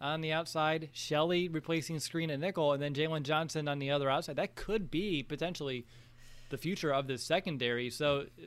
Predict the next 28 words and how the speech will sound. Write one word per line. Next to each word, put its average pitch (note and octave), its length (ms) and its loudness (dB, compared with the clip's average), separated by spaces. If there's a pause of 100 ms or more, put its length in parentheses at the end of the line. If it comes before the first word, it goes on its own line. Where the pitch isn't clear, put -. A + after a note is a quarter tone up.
(140)
this D3+ 200 -4
is D#3 160 -2
a, D3 220 2 (400)
I D3+ 80 -2
thought, G3 280 2
again, C3+ 240 -6 (520)
peaks - 280 -10
and F3 80 -4
valleys, D#3 440 2 (140)
definitely D3+ 320 -4
a D3 60 0
little D#3 140 2
bit E3 100 2
of E3 80 0
both E3 220 2
today, C#3+ 400 2
but C3+ 400 -4 (340)
this C3 140 -10
was C#3 120 -6
a C3+ 60 -4
very D3 320 0
tough E3 300 0
test - 260 -2
for C#3+ 100 -2
them, C3+ 360 -2
and B2 200 -4
I B2+ 80 0
thought C3+ 300 2